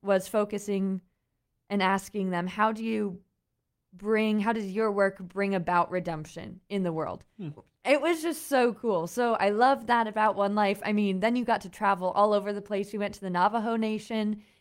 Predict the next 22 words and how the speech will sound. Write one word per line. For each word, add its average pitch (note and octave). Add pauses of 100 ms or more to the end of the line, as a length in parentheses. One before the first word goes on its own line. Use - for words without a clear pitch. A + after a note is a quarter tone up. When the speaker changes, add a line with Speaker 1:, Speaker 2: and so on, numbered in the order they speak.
(160)
Speaker 1:
in G3+ (320)
Arizona G#3
and F#3+
New F3+
Mexico. A3+ (240)
Never A#3
knew G#3+
which G3+
state -
we F#3+
were F3+
in. E3
We A#3+
were, A#3+
like, A3+
Speaker 2:
<laughs> A#3
Speaker 1:
right A#3
on B3+
the B3
border, A3+
so A3+
we A#3